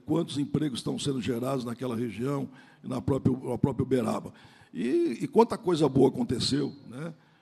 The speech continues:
É, com a liderança do Paulo Piau,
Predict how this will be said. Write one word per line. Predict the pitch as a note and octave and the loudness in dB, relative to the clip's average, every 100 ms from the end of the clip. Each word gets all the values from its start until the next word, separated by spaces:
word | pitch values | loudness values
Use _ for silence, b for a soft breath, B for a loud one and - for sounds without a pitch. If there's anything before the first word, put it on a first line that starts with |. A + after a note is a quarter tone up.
| b - | b -12
É, | B2 B2+ B2+ B2+ B2 | -6 -4 -4 -6 -8
com | - | -10
a | C#3 | -4
liderança | C#3 C#3 C3+ C#3 B2 | 0 2 4 4 2
do | |
Paulo | C3 B2+ C3 | 2 4 2
Piau, | B2 B2 C3 B2+ G#2+ | 4 4 4 0 -2